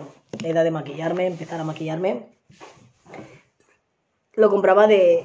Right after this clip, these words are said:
bueno, en Andorra es que solo hay marcas buenas, ¿no? O de L'Oreal o de Christian Dior. De hecho, mi primer maquillaje fue de Christian Dior y encantada.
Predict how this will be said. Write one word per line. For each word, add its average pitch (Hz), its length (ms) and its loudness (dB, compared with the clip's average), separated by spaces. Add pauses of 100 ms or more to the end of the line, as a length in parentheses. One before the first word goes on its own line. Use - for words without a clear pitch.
(140)
bueno, 190 160 4
en 175 80 0
Andorra 185 220 4
es 202 80 -2
que - 80 -4
solo 180 140 2
hay 165 60 4
marcas 156 300 -2
buenas, 156 340 -2
¿no? 180 420 -4 (800)
O 190 60 -6
de 170 120 0
L'Oreal 208 500 4
o 202 60 6
de 180 100 0
Christian 165 420 -4
Dior. 147 300 -8 (800)
De 185 120 -2
hecho, 175 160 0
mi 214 100 2
primer 175 220 2
maquillaje 196 420 0
fue 180 140 0
de 170 80 -2
Christian 156 400 -8
Dior 185 420 -4 (160)
y 165 280 -4
encantada. 139 640 -10